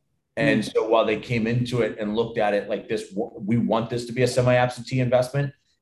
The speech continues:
Speaker 1: and this might be their first business venture, they're actually looking to exit their full-time career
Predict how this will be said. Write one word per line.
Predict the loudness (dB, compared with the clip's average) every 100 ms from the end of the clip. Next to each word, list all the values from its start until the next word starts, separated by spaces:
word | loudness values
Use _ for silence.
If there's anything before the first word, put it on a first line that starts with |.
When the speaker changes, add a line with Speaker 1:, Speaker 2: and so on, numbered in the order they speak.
| -6
Speaker 1:
and | 0 0
this | 0
might | -2 -2
be | -2
their | 0 -2
first | -2 -4 -4 -4
business | -6 -4 -6 0
venture, | 0 2 2 0 -4 _ _ 2
they're | 4 6
actually | 4 2 -2 -2 -2 -2 -8 _
looking | -4 2 4 4 0 -2
to | -4 -8 -4 -2
exit | -2 -4 -6 -2 -2 -4 0
their | 0
full-time | 0 -4 -2 -4 -4
career | -8 -2 0 0 -2